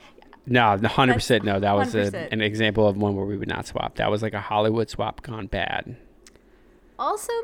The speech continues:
Speaker 2: maybe you would swap Christian Bale's Batman voice. Debatable.
Speaker 1: Wait a minute, you would swap Ben Affleck's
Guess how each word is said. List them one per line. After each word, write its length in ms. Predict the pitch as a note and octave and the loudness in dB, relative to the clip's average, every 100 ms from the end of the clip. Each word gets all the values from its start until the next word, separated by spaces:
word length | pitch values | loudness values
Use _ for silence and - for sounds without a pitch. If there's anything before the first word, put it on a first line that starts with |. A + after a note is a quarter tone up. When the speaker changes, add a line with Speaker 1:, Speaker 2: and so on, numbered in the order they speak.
| A4 | -8
Speaker 2:
maybe 260 | B4 C#5+ C#5 | -6 -4 -4
you 80 | F4+ | -4
would 160 | B3+ - | -4 -6
swap 340 | - F#3+ - | -8 -6 -6
Christian 380 | - F#3+ - F#3 | -14 -16 -14 -12
Bale's 300 | E3 D#3+ E3 | -10 -10 -10
Batman 360 | - G#2 G2 E3 | -10 -12 -12 -20
voice. 400 | - - - - _ _ _ - | -18 -18 -20 -20 _ _ _ -12
Debatable. 420 | A#3 E3+ - - _ _ _ _ _ _ _ _ _ _ _ _ _ _ _ | -10 -10 -12 -20 _ _ _ _ _ _ _ _ _ _ _ _ _ _ _
Speaker 1:
Wait 140 | C3+ B2+ | 2 4
a 20 | |
minute, 120 | A2 | 4
you 140 | A2+ C3+ | 4 4
would 120 | C3 | 4
swap 360 | - C3 A2+ - _ _ - - - - - | 4 2 2 -4 _ _ -10 -10 -16 -18 2
Ben 180 | B2+ A#2 | 4 4
Affleck's 680 | G#2 A2 - A#2+ A2+ - | 2 0 2 4 2 -2